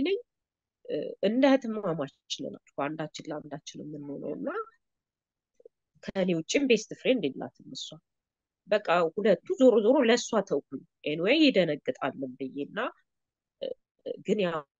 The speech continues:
ሆኖ ይመጣል። አካባቢ መኪናውን አያለው፣ እ፣ ቴክስት ያደርጋል።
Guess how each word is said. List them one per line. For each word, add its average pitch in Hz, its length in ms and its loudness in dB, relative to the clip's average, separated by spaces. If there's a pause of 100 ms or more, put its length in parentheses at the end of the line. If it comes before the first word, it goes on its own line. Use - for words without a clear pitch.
(260)
ሆኖ 165 400 -6
ይመጣል። 165 540 -6 (180)
አካባቢ 147 460 -12 (140)
መኪናውን 147 580 -12
አያለው፣ 135 500 -12 (1500)
እ፣ 147 60 -2 (280)
ቴክስት 196 420 -2
ያደርጋል። 139 480 -6